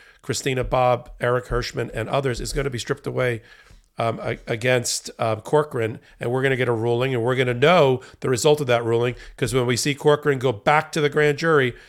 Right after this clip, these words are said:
having already been there once, that's gotta be because Beryl Howell ruled against him.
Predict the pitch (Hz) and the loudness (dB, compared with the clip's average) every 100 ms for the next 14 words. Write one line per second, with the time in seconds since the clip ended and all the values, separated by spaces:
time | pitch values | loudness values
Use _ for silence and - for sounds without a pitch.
0 | - _ _ - 123 123 135 135 123 139 | -20 _ _ -2 0 2 2 2 2 2
1 | 143 139 147 147 120 - 120 - 139 131 | 2 2 4 2 0 -4 -6 -2 0 0
2 | 127 123 123 123 107 123 120 113 113 110 | -2 -6 -4 -4 -4 -2 -2 0 0 0
3 | 110 110 113 127 123 - 104 92 | -2 -4 -4 -4 -4 -6 -10 -12